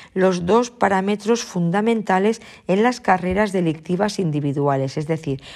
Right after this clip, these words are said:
con qué frecuencia los sujetos cometen delitos y durante cuánto tiempo.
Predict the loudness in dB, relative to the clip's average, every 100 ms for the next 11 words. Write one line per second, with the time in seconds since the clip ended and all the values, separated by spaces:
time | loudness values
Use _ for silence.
0 | -10 0 0 0 -2 -2 -4 2 2 2
1 | 0 -2 -2 -6 -14 0 2 2 -2 -2
2 | -4 -2 -4 -2 -2 -2 0 0 2 0
3 | 0 -2 -4 -2 -2 0 0 -2 -4 -2
4 | -2 -4 -6 -6 -6 -8 -12